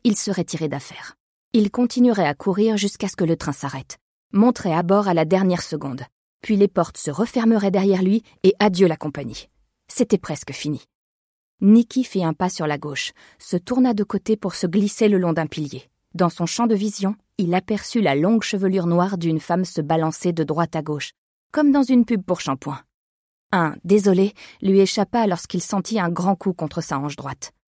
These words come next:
Tout en tombant en arrière, il vit ce qui venait de le heurter, le sac en toile rose fluo de la brune. Puis le message sur la pancarte du chanteur, « Y a pas que le gouvernement qui a besoin d'argent »,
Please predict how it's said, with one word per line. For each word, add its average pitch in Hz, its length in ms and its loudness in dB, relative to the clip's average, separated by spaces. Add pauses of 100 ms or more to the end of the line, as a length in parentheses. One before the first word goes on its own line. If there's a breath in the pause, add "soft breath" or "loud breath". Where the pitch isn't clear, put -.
(160)
Tout - 240 -8
en 175 80 -2
tombant 202 320 2
en 165 100 2
arrière, 208 440 0 (420 loud breath)
il 220 160 2
vit 196 160 -2
ce - 140 -4
qui - 160 -6
venait 170 220 0
de 160 80 0
le 151 140 2
heurter, 143 420 -6 (320)
le 220 120 0
sac 208 280 -2
en 180 80 2
toile 175 220 2
rose 170 220 0
fluo 180 280 0
de 151 80 -2
la 147 120 -4
brune. 160 280 -4 (640)
Puis 262 200 4
le 190 120 6
message 190 400 2
sur 156 120 -2
la 160 100 4
pancarte 185 460 -2
du 160 120 -4
chanteur, « 156 460 -4 (340)
Y 214 140 2
a 214 60 2
pas 190 180 0
que 175 120 -2
le 156 140 2
gouvernement 214 600 2
qui 196 160 0
a 170 60 4
besoin 180 280 2
d'argent », 160 340 -4